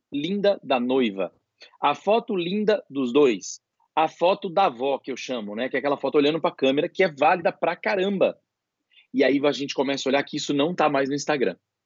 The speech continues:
E quem posta isso são os fotógrafos que vendem pra elite. Aí você fala, "Pô, que foto normal." Hoje eu olho e falo, "Que cara foda, velho."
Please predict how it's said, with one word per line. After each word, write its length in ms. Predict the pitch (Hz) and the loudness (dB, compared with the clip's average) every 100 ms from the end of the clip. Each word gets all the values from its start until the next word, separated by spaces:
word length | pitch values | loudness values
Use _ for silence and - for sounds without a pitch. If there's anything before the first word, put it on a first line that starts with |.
| _ _ _ _ _ _ 123 | _ _ _ _ _ _ -4
E 100 | 120 | -2
quem 280 | - 185 190 | 0 2 2
posta 440 | 131 135 - 135 | 2 0 0 0
isso 240 | 135 - | 0 -4
são 140 | - 147 | -6 -4
os 60 | |
fotógrafos 320 | 143 135 131 - | 0 0 0 -2
que 100 | 127 | 0
vendem 340 | 120 123 123 | 0 0 -2
pra 140 | 127 | 2
elite. 540 | 127 117 85 - - - _ - | 2 0 -8 -12 -14 -14 _ -6
Aí 80 | 123 | -4
você 40 | |
fala, 140 | - 113 | -2 0
"Pô, 240 | 180 190 | 4 4
que 140 | 151 143 | 2 -2
foto 280 | 170 165 175 | 0 2 4
normal." 520 | 175 139 110 90 - _ _ _ - | 4 4 2 0 -8 _ _ _ -2
Hoje 320 | 151 196 170 | 4 4 2
eu 60 | 151 | 0
olho 200 | 160 160 | 0 -2
e 20 | |
falo, 180 | 139 127 | -6 -8
"Que 140 | 147 - | -14 -8
cara 300 | 139 131 143 | -2 0 0
foda, 460 | - 151 131 113 120 | -2 2 2 4 0
velho." 380 | 139 117 98 | 0 -2 -4